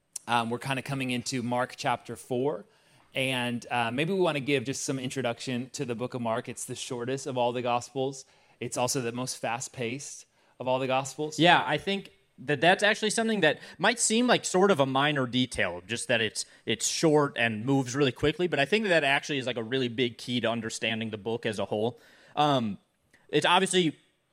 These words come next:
Speaker 2: called the Gospel of Mark. It was written by John Mark, which is why that's where the name comes from. But it actually would be considered probably to be Peter's gospel. So Mark wasn't actually necessarily, like, an eyewitness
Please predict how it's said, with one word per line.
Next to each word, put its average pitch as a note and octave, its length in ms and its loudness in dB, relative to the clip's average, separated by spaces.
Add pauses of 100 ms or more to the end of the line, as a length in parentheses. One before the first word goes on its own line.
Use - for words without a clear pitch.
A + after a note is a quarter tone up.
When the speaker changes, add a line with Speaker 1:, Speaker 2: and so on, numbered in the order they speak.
(120)
Speaker 2:
called F3+ 260 6
the D#3+ 60 0
Gospel C#3+ 320 2
of A#2 80 -4
Mark. B2 420 2
It C#3+ 140 2
was A#2+ 160 -2
written C#3+ 340 -2
by B2+ 460 2 (180)
John B2+ 300 2
Mark, A2 280 0
which A#2 140 -6
is A2+ 80 -4
why A#2 320 2
that's A#2+ 240 -4
where B2 100 -2
the A#2 60 -2
name A#2+ 260 0
comes B2 220 -4
from. A#2+ 160 -2
But A#2 200 2 (200)
it C#3 140 2
actually G3 300 2
would F#3 120 2
be E3 80 2
considered D3 460 0
probably D3+ 240 4
to C3+ 80 -4
be A#2 140 -4
Peter's B2+ 560 -2
gospel. G#2+ 520 -2 (300)
So B2+ 180 2
Mark E3 400 4
wasn't D#3 300 2
actually C#3 400 2
necessarily, B2+ 600 -2
like, A#2 200 -4
an A#2 120 -4
eyewitness A#2 840 -4